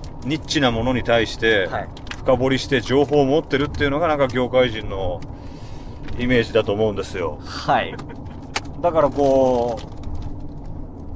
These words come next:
Speaker 1: う、何かをこう、一つ語れるぐらいの情報量があるのかなと思って、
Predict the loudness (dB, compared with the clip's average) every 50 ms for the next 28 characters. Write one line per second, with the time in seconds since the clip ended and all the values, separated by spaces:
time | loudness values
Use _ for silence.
0 | -12 -12 -14 -14 -14 -14 -12 -12 -12 -12 -12 -12 -12 -12 -12 -10 -6 -2 -2 0
1 | 0 4 6 6 6 6 4 -2 -4 -6 -6 -12 -14 -14 -14 -12 -10 -8 -6 0
2 | 0 0 0 0 -4 -2 -2 2 4 4 6 6 6 6 6 4 6 6 6 8
3 | 8 8 6 6 4 2 2 4 4 4 4 4 4 6 6 6 8 8 8 6
4 | 6 6 6 6 6 6 6 4 4 2 0 2 2 2 4 4 4 4 2 2
5 | 2 0 -2 -2 -4 -12 -8 -2 2 4 6 6 6 6 4 4